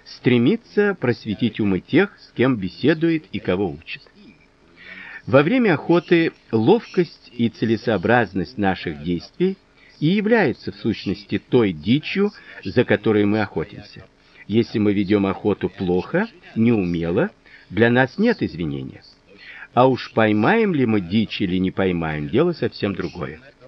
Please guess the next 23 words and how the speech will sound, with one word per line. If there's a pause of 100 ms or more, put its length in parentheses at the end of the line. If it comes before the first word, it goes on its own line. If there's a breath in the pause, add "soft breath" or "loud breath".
(1200 loud breath)
Ибо (160)
рождены
для
поисков
истины. (520 loud breath)
Обладание
же
ею (400 loud breath)
дано
лишь
более
высокому
и
мощному
духу. (540 loud breath)
Истина
вовсе
не
скрыта,
как
это
утверждал
Демокрит